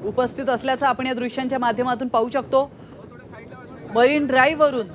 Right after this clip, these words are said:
थेट वांद्र्यापर्यंत बारा मिनिटात आता पोहोचता येणार आहे. कोस्टल रोडचं नव्वद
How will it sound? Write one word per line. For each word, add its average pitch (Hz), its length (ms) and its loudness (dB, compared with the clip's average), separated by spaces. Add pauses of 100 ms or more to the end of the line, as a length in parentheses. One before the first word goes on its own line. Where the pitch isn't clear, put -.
(120)
थेट 254 220 0
वांद्र्यापर्यंत 269 760 2
बारा 247 380 2
मिनिटात 285 480 0
आता 269 380 0
पोहोचता 262 600 2
येणार 254 220 2
आहे. 175 100 -10 (600)
कोस्टल 226 360 0
रोडचं 240 540 0 (800)
नव्वद 247 280 4